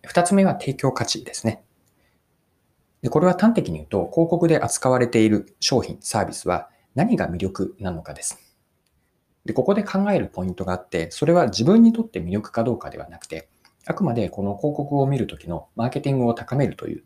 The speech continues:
前提ではあるんですが、その時には自分にとってはな-、ではなくて、あくまで一つ目のターゲット顧客にとってどういう魅力なのかなんです。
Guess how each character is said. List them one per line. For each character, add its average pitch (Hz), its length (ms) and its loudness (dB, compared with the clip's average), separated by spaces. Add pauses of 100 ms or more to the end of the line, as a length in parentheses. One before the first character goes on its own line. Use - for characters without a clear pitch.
前 101 120 2
提 98 180 0
で 92 100 2
は 80 80 -2
あ 80 60 -4
る 80 100 -6
ん - 20 -20
で - 80 -20
す 85 120 -8
が、 87 160 0 (200)
そ - 160 -6
の 170 80 2
時 185 200 -2
に 87 80 0
は - 240 0
自 107 120 0
分 190 160 6
に 208 120 6
と 208 100 2
っ - 60 -12
て 113 100 -2
は 78 60 -4
な-、 - 180 -12 (180)
で 95 160 -6
は 78 100 -6
な 82 100 -14
く - 60 -20
て、 - 220 -12 (100)
あ 165 100 -8
く 208 100 -4
ま 156 80 0
で - 100 -6
一 - 180 -10
つ - 120 -10
目 131 80 -2
の 113 220 -4
タ 190 120 0
ー 208 60 0
ゲ 233 60 2
ッ 233 120 -10
ト 202 100 -4
顧 202 100 -10
客 208 240 0
に 95 100 2
と 80 100 -4
っ - 60 -14
て 110 220 2
ど 110 140 2
う 92 80 2
い 82 60 0
う 76 80 -4
魅 80 60 -6
力 87 240 -2
な 80 140 -4
の - 60 -8
か - 180 -20
な - 80 -20
ん - 80 -20
で - 80 -16
す。 - 200 -6